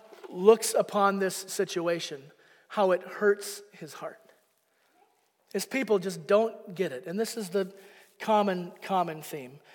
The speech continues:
And so before we continue on, we're gonna see some good news now in this second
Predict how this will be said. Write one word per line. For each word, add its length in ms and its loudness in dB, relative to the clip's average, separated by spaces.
And 80 -4
so 140 6
before 300 12
we 80 4
continue 440 2
on, 200 4
we're 80 0
gonna 120 -2
see 140 -4
some 180 -4
good 240 12
news 380 4
now 180 4
in 80 0
this 260 -6
second 500 -2